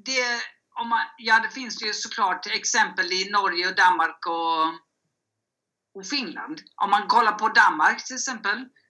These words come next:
så kan man säga, det har ju varit en vinnande strategi för Dansk Folkeparti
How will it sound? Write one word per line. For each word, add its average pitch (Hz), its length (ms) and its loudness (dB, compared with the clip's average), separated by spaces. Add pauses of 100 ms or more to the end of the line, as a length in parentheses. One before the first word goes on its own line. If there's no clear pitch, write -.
så - 200 -10
kan 208 160 -2
man 214 100 -2
säga, 220 280 -2 (300)
det 226 180 -2 (140)
har 226 260 4
ju 233 140 -4
varit 214 460 6
en 214 240 0
vinnande 202 460 -2
strategi 185 760 -4
för 208 100 -4
Dansk 190 380 -2
Folkeparti 175 880 -4